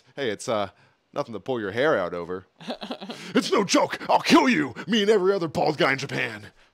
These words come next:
Speaker 1: Yeah, that was bad. I'm sorry.
Speaker 2: So you and ev-, so you and seven other people?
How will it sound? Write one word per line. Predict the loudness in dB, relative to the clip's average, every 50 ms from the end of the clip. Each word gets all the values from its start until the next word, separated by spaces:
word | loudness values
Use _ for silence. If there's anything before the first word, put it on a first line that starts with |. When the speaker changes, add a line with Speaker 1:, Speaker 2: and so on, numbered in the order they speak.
| _ _ _ _ _ _ -8
Speaker 1:
Yeah, | -4 -2 -2 -2
that | -2 -4
was | -6 -8
bad. | -10 -12 -12 -12 -12
I'm | -14 -16
sorry. | -16 -16 -16 -12
Speaker 2:
So | -8 -8 -8
you | -6 -6 -6 -6 -6
and | -8 -10 -14 -18 _ _ -12
ev-, | -12 -10 -10 -12 -16 -20 -20 -16
so | -16 -14 -12
you | -12 -10 -10 -10 -10
and | -12 -14 -16 -20 -16
seven | -12 -6 -6 -6 -6 -6 -8
other | -10 -10 -12 -12
people? | -14 -14 -14 -12 -8 -8 -10 -8